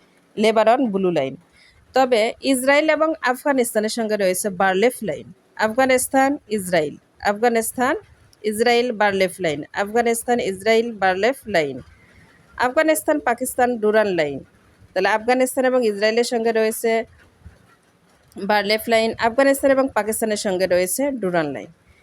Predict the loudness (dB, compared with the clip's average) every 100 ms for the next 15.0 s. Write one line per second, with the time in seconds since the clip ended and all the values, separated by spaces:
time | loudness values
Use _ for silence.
0 | -12 -4 0 0 0 0 0 0 -4 -12
1 | _ _ _ _ _ -20 _ -20 -18 -10
2 | -4 -2 0 2 0 0 2 2 2 2
3 | 0 0 -2 -2 -4 -6 -12 -14 _ _
4 | _ _ _ _ _ _ _ _ _ _
5 | _ _ -2 0 0 2 4 4 2 2
6 | 2 2 2 2 2 0 -10 -6 -2 0
7 | -2 -8 _ _ 0 2 4 2 0 0
8 | -2 0 2 4 4 -2 -6 _ -2 2
9 | 2 2 2 0 0 2 4 2 0 0
10 | 0 0 -2 0 0 2 0 0 0 -2
11 | 0 0 0 -2 -4 -2 -2 -2 -2 0
12 | 0 0 0 -2 -10 -2 0 0 -2 -6
13 | 0 0 -2 -10 -10 -2 0 -2 -6 _
14 | _ _ -4 -2 0 0 0 0 2